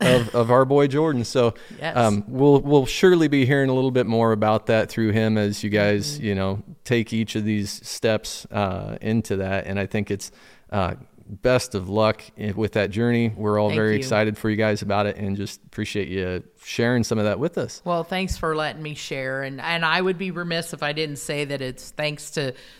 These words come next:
Speaker 2: the folks that I work for and, and people who've helped and taught me along the way that have really, uh, fired this, fueled this fire.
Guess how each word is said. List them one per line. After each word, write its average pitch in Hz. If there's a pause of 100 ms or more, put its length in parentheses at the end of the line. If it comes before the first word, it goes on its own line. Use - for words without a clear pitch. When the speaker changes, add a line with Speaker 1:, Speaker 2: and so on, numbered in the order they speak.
Speaker 2:
the -
folks 151
that 143
I 127
work 165
for 147
and, 127
and 127
people 135
who've 131
helped 151
and 127
taught -
me 160
along 139
the 131
way 135
that 127
have 123
really, 131
uh, 113 (240)
fired 135
this, 117 (140)
fueled 156
this 131
fire. 123